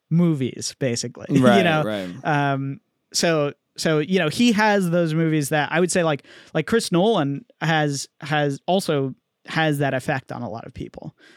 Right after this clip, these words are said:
Speaker 1: Uh, right. They, they see, uh, y-, you know, they see The Dark Knight and they're like, "Wow, this is, like, I, I love movies," basically. Um,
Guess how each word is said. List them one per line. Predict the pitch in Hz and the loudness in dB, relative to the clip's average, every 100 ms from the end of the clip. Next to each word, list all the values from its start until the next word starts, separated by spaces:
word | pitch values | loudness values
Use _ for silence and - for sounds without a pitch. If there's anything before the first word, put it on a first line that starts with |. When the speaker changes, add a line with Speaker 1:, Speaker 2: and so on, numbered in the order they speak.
| _ - | _ -6
Speaker 1:
Uh, | 139 131 - | -4 -4 -4
right. | 143 123 - | -6 -6 -4
They, | 139 135 | -4 -2
they | 156 139 | -2 -2
see, | - 175 156 147 | 0 0 2 2
uh, | 135 131 127 _ _ | 0 -2 -4 _ _
y-, | 156 151 - 165 | -8 -6 -6 -6
you | 190 | -2
know, | 151 135 | 0 0
they | 143 | 0
see | 226 196 | 2 2
The | 151 | 2
Dark | 147 143 147 | 0 -2 -4
Knight | 135 127 | -6 -6
and | 143 | -8
they're | 131 | -6
like, | 123 120 - _ _ | -6 -8 -12 _ _
"Wow, | 143 127 101 143 - | -2 -2 -6 -14 -4
this | 156 147 | -2 0
is, | 151 135 123 | -2 -2 -4
like, | 131 123 - _ | -6 -6 -12 _
I, | 147 147 143 | -2 -2 0
I | 147 151 | 0 0
love | 147 143 139 | 0 0 0
movies," | 139 127 123 120 - - | -2 -2 -6 -10 -12 -10
basically. | - 120 - - - - - - - _ | -6 -6 -6 -14 -16 -16 -18 -20 -20 _
Um, | 151 143 135 131 139 | -2 0 0 -2 -4